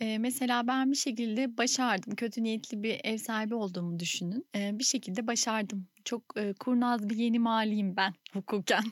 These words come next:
<laughs> Davayı da kazanmışım, tahliye etmişim. Tahliyeden itibaren üç yıl içerisinde benim orayı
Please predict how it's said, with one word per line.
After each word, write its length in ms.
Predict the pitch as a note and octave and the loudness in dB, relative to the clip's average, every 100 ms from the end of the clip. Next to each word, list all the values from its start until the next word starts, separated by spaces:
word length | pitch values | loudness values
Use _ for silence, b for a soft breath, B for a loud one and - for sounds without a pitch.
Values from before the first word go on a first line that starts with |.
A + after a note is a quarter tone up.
| - | -6
<laughs> 600 | - - - - - - | -10 -10 -8 -8 -2 2
Davayı 340 | D4 C#4+ A#3 | 6 6 4
da 40 | G#3+ | 0
kazanmışım, 640 | B3+ - F#3+ G#3 - C#4 | 0 0 -2 -2 -2 -2
tahliye 440 | B3+ A#3 A3+ B3 | 0 -2 0 0
etmişim. 500 | G3 - F#3 - B3 F#4 - | 0 0 -6 -2 -2 -4 -4
Tahliyeden 640 | A3 G3+ A3+ A#3+ B3 D#4 | 0 0 0 -2 0 0
itibaren 680 | D#4+ C4+ A3+ A3+ G#3+ G#3 G3+ - | 0 0 -2 0 2 2 -2 -2
üç 260 | C4 C4 - | -2 -2 0
yıl 100 | C4+ | 0
içerisinde 920 | D#4 - G3 G3+ - F#3+ F#3 G3 D#4 - | 0 2 2 0 -4 -4 -2 -2 -4 -4
benim 320 | A3 A#3 B3+ | 0 2 2
orayı 580 | C4+ A3+ A#3 A3 A3+ C4 | 0 0 0 0 -2 -4